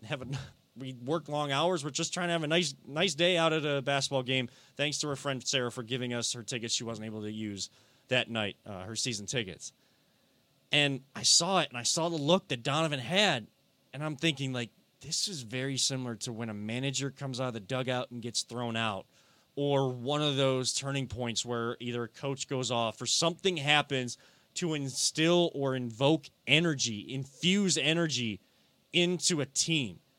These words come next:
And it just, I was like, if this team comes back, this is gonna be the moment. And it was in my head. I didn't say it out loud. I was, I just thought it. And someone else said it after the game, or s-, uh, I saw it on Twitter, uh, at some point,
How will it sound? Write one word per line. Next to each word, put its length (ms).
And 120
it 120
just, 340
I 120
was 140
like, 220
if 220
this 260
team 320
comes 320
back, 400
this 300
is 120
gonna 200
be 260
the 80
moment. 480
And 100
it 60
was 160
in 80
my 140
head. 240
I 20
didn't 220
say 200
it 60
out 180
loud. 420
I 100
was, 220
I 120
just 300
thought 260
it. 100
And 140
someone 260
else 140
said 180
it 120
after 260
the 120
game, 440
or 40
s-, 180
uh, 360
I 80
saw 340
it 40
on 120
Twitter, 440
uh, 80
at 180
some 260
point, 400